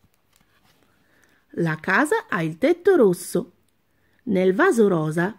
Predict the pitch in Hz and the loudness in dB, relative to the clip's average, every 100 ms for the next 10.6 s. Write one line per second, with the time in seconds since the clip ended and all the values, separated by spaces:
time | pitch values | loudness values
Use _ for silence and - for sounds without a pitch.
0 | _ - 359 359 - 160 151 156 - 214 | _ -2 2 2 0 -2 -4 -8 -4 -2
1 | 392 - 226 175 165 160 - _ _ _ | -2 0 2 2 2 -2 -4 _ _ _
2 | _ _ _ _ _ _ _ _ _ _ | _ _ _ _ _ _ _ _ _ _
3 | - 165 160 156 160 190 233 302 359 392 | -6 -4 -4 -4 -2 0 0 0 -2 0
4 | 359 349 269 185 165 170 170 165 - 185 | 4 6 6 4 0 -2 -2 -4 -4 -2
5 | 277 330 247 175 160 160 160 214 220 165 | -2 -2 -2 -2 -4 -4 -4 0 0 0
6 | - _ _ _ _ _ _ _ - 196 | -6 _ _ _ _ _ _ _ -6 0
7 | 196 165 156 151 _ 170 160 190 - - | 2 2 -2 -6 _ -10 -4 -4 -4 -4
8 | - 311 - 190 160 156 156 - - 175 | -2 -2 -2 -6 -6 -6 -8 -12 -12 -8
9 | 190 285 330 320 - 311 254 247 240 - | -4 -4 -4 -4 0 0 2 0 -2 -4
10 | 220 190 190 202 202 | -2 0 0 2 0